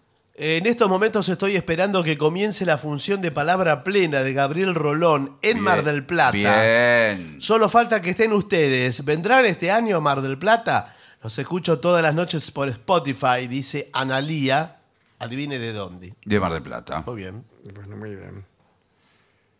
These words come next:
Speaker 3: Muchachos, ah, soy Alberto de San Pedro,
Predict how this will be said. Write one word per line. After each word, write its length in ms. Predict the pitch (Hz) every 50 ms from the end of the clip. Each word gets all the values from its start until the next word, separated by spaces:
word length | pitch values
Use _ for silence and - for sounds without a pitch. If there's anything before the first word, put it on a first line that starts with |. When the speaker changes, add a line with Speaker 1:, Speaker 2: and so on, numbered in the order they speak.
| _ _ _ _ _ _ _ _ _ _ _ _ _ _ _ _ _ _
Speaker 3:
Muchachos, 1300 | 143 139 131 131 175 180 180 185 151 - - - 170 175 180 180 180 180 180 180 175 170 - - - - - - - 139
ah, 800 | 139 135 135 131 127 127 123 123 123 120 120 117 117 113 110 107 104 104 101 101 101 - _ _ _ _ _ _ _ _ _ _ _ _
soy 260 | _ - - 202 208 196
Alberto 440 | 180 180 220 254 240 190 - 175
de 60 | 156 135
San 320 | - 139 127 127 123 -
Pedro, 460 | - 135 120 113 101 113 107 110 101